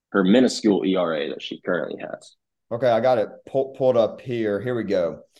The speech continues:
Speaker 2: All right, folks, here's your season stats for Kira Baker and Annalise Wood. And as you know, we don't like just reading off stats, but we do, we do enjoy good content, and I think blowing y'all's minds might, uh, might be considered good content. So Kira Baker,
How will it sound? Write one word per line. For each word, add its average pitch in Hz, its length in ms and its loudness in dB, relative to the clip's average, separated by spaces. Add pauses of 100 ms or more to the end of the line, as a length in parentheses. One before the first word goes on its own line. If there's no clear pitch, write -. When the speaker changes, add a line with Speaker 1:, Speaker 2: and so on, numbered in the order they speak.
(220)
Speaker 2:
All 151 120 4
right, 110 160 2
folks, 117 400 0
here's 139 300 -4
your 120 140 -2
season 120 460 -2
stats 110 600 -2
for 98 220 -6
Kira 117 260 -2
Baker 120 400 -2
and 107 80 -2
Annalise 107 420 -2
Wood. 104 180 0
And 101 80 -2
as 110 180 -4
you 104 40 -4
know, 104 120 0
we 98 100 0
don't 104 180 0
like 92 140 -4
just 90 160 -12
reading 101 340 -4
off 95 200 -2
stats, 92 440 -2
but - 220 -8 (220)
we 131 80 -2
do, 147 180 0
we 147 120 2
do 151 180 0
enjoy 127 340 0
good 110 220 -8
content, 110 480 -4
and 101 120 -4
I 92 120 -2
think 107 260 -8
blowing 107 300 0
y'all's 95 260 -2
minds 95 380 -6
might, 92 320 -4
uh, 87 220 -4 (180)
might 95 480 -4
be 101 140 -4
considered 95 580 -10
good 95 280 -6
content. 90 640 -8
So 92 140 -10
Kira 151 300 0
Baker, 104 460 -2